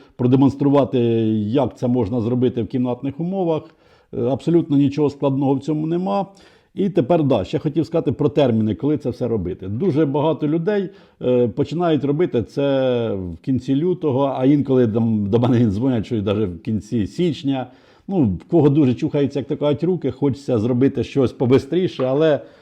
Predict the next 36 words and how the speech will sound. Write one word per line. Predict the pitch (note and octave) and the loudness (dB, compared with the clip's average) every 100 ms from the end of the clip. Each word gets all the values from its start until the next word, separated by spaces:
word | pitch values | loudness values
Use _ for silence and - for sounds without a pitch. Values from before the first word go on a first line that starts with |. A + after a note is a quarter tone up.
| _ | _
повірте, | - E3+ F#3 D#3 | -2 2 4 4
ніхто, | D3+ D#3 - F#3 F3 | 2 2 2 6 6
е, | D#3 C3 C#3 B2+ C3 B2+ B2 A#2+ A#2+ A2+ | 6 2 -4 -4 0 0 2 2 0 -2
не, | A2 C3 | 0 0
не | D3+ D#3 | 2 2
зробить | A#2+ D#3 C3+ B2 | 2 0 2 0
бистріше, | C3 - D#3+ F3 C#3 | -2 -4 -8 -4 -6
тому | A2+ B2+ | -4 -6
що | C3 B2+ | -4 -4
сам, | E3 D#3 | -2 -2
е, | C3 B2+ A#2 - - B1 D2+ E2+ G#2+ A2+ | 0 0 -2 -6 -16 -18 -16 -12 -10 -8
саджанець | - F#3 C#3+ B2 G#2 | -2 0 2 0 0
все | D3+ | -2
рівно | E3+ C#3 | -2 0
буде | A#2 A#2 | 0 0
висаджуватися | A2+ C#3 B2 A#2 A2 G2+ A2+ G#2 | -2 -4 -4 -2 -4 -6 -8 -8
в, | F#2+ F2+ E2+ D2+ _ _ _ _ _ _ _ - _ | -8 -10 -12 -14 _ _ _ _ _ _ _ -20 _
в | |
травні | - C#3 B2+ B2+ | 2 4 4 4
місяці, | D#3 - C3 A#2+ | 2 -2 -4 -4
тоді, | - B2 C3 | -4 -4 -2
коли | A2+ A#2 | -2 0
вже, | F#2+ A2+ F#2 - - _ - | 0 -2 -4 -16 -20 _ -8
е, | G#2 G2+ | -6 -2
не | A2 A#2+ | 0 2
буде | B2 A2 A2 G#2 G2 F#2+ | 2 4 6 4 0 -6
загрози | F#2 A#2 A2+ B2 G#2 | -6 -2 0 2 2
заморозків, | G#2 F3 E3+ D3+ C#3 - C#3 A#2+ - _ _ _ | 0 0 0 0 0 -2 -4 -4 -12 _ _ _
коли | B2 B2+ | 0 2
безпечно | A2 - D#3 D3 C3 | 2 0 -2 -2 -4
посадити, | A2 A2+ C3 E3 C3 A2 | -4 -4 -2 -2 -2 -2
і | |
він | A2+ C3 | 0 -2
буде | A2 G#2 | -2 -4
собі | - G#2 | -4 -6
виготу-, | F#2+ F2 - F2+ | -4 -6 -6 -6